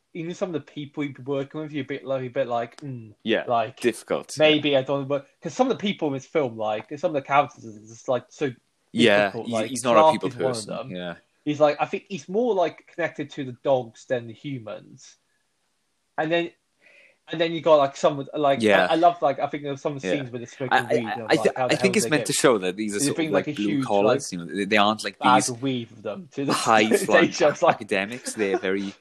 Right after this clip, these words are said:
Speaker 2: down to earth people, and as a result, they're
Speaker 1: Yeah,
Speaker 2: very varied.
Speaker 1: yeah.
Speaker 2: Yeah.
Speaker 1: But
Speaker 2: Yeah,
Speaker 1: the
Speaker 2: yeah.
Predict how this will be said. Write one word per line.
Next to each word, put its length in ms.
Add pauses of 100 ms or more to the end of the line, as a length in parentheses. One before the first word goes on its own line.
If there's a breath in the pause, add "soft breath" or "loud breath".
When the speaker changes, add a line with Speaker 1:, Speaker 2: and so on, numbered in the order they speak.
(220)
Speaker 2:
down 260
to 160
earth 260
people, 540
and 140
as 140
a 60
result, 360
they're 100
Speaker 1:
Yeah, 320
Speaker 2:
very 160
varied. 240
Speaker 1:
yeah. 720 (1600)
Speaker 2:
Yeah. 160
Speaker 1:
But 60 (2500)
Speaker 2:
Yeah, 300
Speaker 1:
the 140 (180)
Speaker 2:
yeah. 180